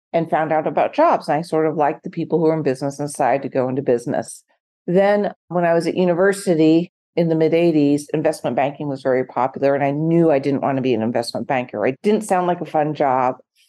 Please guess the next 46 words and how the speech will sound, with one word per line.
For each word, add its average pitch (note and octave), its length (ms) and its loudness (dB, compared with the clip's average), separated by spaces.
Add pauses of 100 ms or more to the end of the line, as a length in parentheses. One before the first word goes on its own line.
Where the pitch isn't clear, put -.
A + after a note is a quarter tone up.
(300)
but F3 140 0
my G3 100 2
advisor G#3 600 2
convinced E3 600 -2
me D3+ 400 0 (460)
that C#3+ 500 2
there E3+ 200 2
were E3 240 0
other G#3+ 240 2
jobs C#3 440 0
out C3+ 200 0
there C#3 120 4
in C#3 60 0
finance, C#3+ 640 -4 (160)
and E3 220 0
so F3 140 2
introduced E3 420 0
me E3 120 -2
to F#3 100 -4
an D3 80 0
asset C#3+ 320 -2
manager, C#3 420 -2
and C#3+ 100 0
that's C3+ 200 -2
how C3+ 120 -2
I C#3+ 100 0
got C#3+ 180 -2
into C#3+ 160 -2
asset C#3 340 -4
management. A3+ 500 -4
And B2 80 -4
I C#3+ 100 0
loved G3+ 280 2
it - 140 -2
because F3 240 -2
it F3 60 0
was E3 120 0
about F3+ 300 0
solving E3+ 420 -2
problems, C3+ 580 -2
not C#3 220 -4
building C#3 300 0
spreadsheets. - 720 -6 (120)
And D3 160 -4
I C#3+ 120 -2
liked E3 340 0